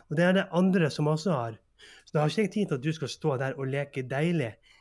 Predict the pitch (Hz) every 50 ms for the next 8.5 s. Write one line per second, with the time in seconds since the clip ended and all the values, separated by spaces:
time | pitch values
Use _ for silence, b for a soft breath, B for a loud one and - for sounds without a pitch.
0 | b b _ 156 165 185 196 180 - - 190 175 185 208 196 196 - - - -
1 | 165 156 135 123 - 175 202 208 185 160 151 170 175 165 156 139 - - 165 156
2 | 143 135 - - 151 165 160 151 143 139 - - 185 185 185 _ 143 135 139 139
3 | 135 160 175 180 165 160 - 165 170 180 185 - 175 156 120 113 - B B B
4 | B B B B - 156 - - - 151 135 143 139 131 135 131 131 127 123 123
5 | - 131 120 - 131 117 113 - B B B B B B - 165 156 170 160 -
6 | - 185 160 - - - - b b b b b b _ - 156 156 156 147 143
7 | 147 131 - - 143 143 143 139 127 123 127 127 123 b b b b b b _
8 | _ 180 175 143 110 - _ - -